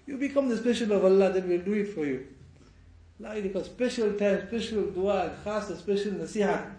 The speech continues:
Khair, so they go, Kafir, they kept it very simple, bhai. Don't live now, live in a dream, live in reality.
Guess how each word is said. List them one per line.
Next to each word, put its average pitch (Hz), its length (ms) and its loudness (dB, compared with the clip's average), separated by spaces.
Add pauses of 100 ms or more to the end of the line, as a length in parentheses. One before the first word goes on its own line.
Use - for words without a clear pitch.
(1400)
Khair, 214 200 4
so 175 200 2
they 190 180 6
go, 180 300 4
Kafir, 220 460 -2
they 190 80 2
kept 202 160 -2
it 208 40 0
very 190 220 2
simple, 175 480 -4
bhai. 117 160 -8 (320)
Don't 220 280 -2
live 185 180 0
now, 185 240 -4 (440)
live 185 140 6
in 165 160 2
a 143 80 -4
dream, 139 540 -4
live 220 120 -10
in 185 140 -6
reality. 143 520 -10